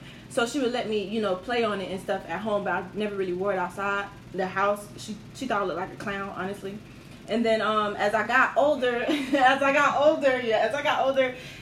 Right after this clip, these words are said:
she started seeing my skills progress. So she was like, "Okay, you can wear it out." But, um, I,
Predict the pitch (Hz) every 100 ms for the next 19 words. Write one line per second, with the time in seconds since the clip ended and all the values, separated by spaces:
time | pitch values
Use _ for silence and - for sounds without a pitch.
0 | - - 294 277 262 214 214 277 254 233
1 | - 349 415 - 285 233 240 - 349 349
2 | 330 349 392 359 349 339 330 302 320 220
3 | - 185 220 - 208 208 185 175 - -
4 | - - - 220